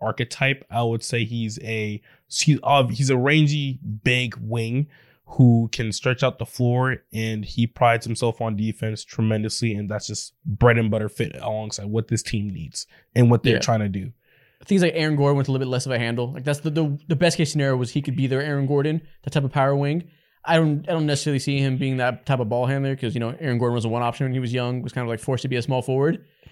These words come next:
Speaker 2: He's no longer that now, but he has a little bit of that creation chop that I'm not sure Jarris Walker will have.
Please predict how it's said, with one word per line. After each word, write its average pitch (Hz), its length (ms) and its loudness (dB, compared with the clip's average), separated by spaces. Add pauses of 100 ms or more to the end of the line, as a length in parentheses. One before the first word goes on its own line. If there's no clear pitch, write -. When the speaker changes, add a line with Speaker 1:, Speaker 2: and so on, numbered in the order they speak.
(140)
Speaker 2:
He's 175 100 6
no 202 100 8
longer 170 220 4
that 131 160 4
now, 135 380 -2 (520)
but 151 200 6
he 160 140 4
has 135 180 2
a - 20 0
little 127 140 -2
bit 127 80 0
of 123 40 -6
that 127 120 -2
creation 127 280 -4
chop 151 260 0
that - 260 -6 (120)
I'm 139 160 4
not 123 140 0
sure 147 240 -2
Jarris 127 300 -2
Walker 147 240 0
will 202 120 2
have. 233 240 0